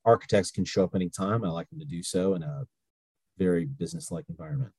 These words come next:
We're stacking crews, you know, we, we've got crews on top of crews. So it's like, no one just likes one set of music. I wish there was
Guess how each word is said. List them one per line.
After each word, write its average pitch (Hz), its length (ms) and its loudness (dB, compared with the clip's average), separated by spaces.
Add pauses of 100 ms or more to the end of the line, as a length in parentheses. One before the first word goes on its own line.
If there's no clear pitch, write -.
(340)
We're 147 120 12
stacking 127 440 6
crews, 113 380 4
you 107 60 -2
know, 98 180 2
we, 117 140 6
we've 131 200 10
got 104 260 6
crews 120 260 6
on 104 60 -2
top 101 160 4
of 95 40 -10
crews. 131 320 6
So 107 160 4
it's - 140 -4
like, 101 400 2
no 131 220 8
one 110 300 -2
just 117 220 2
likes 104 300 4
one 104 180 -2
set 98 220 2
of 87 80 2
music. 95 420 -4
I 95 60 0
wish 101 220 6
there 104 120 4
was 95 320 -2